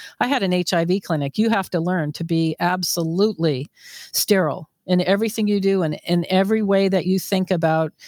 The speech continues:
treating, uh, these patients. And now we have the same situation, right? It's not the same, but it's similar. Every, my sterilization, yeah, with covid nineteen, my sterilization starts at the front door.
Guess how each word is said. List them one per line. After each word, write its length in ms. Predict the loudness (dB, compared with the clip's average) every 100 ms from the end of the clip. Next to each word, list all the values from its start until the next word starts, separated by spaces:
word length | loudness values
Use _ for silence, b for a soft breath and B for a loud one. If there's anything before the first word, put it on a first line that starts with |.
| B -8
treating, 600 | 0 2 2 0 -2 -2
uh, 160 | 0 2
these 260 | 0 -2
patients. 540 | -2 -2 0 -4 -6 -2
And 160 | 0 2
now 260 | 2 2 2
we 140 | 2
have 180 | 2 0
the 80 | -2
same 280 | 0 -2
situation, 680 | -2 -6 -4 -2 -2 -2 -2
right? 220 | 0 0
It's 160 | -2 -2
not 180 | -2 -2
the 80 | -4
same, 360 | -2 0 0
but 160 | 0 0
it's 120 | 0
similar. 560 | 0 0 0 -2 -6 -10 B B B B B B B 0
Every, 420 | 0 0 0 -2
my 240 | 0 0 0
sterilization, 1160 | 0 2 2 2 2 0 0 0 -2 -4 -6 -4
yeah, 200 | 0 0
with 180 | 0 -2
covid 280 | 0 0 0
nineteen, 500 | 0 -2 -2 -2 0
my 120 | 0
sterilization 840 | 0 0 0 2 0 0 -2 -2 -6
starts 340 | 0 0 0
at 80 | -4
the 80 | -4
front 260 | -4 -4
door. 360 | -2 -2 -2